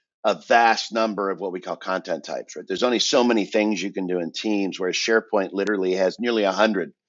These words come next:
things. And so what we do as an example with SharePoint is figure out what of those are being heavily leveraged and are compliance-driven events, and we bring those in.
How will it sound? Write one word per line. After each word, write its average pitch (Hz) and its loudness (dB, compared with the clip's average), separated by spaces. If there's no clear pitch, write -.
things. 80 0
And 104 2
so 110 4
what 107 2
we 120 2
do 98 0
as 85 -6
an 92 -4
example 92 -2
with 82 -4
SharePoint 127 -2
is - -8
figure 101 0
out 92 0
what 120 4
of 110 2
those 110 2
are 85 -2
being 107 2
heavily 104 2
leveraged 101 2
and 90 -4
are 87 -4
compliance-driven 95 -2
events, 87 -2
and 98 2
we 104 -2
bring 101 0
those 92 -6
in. 90 -6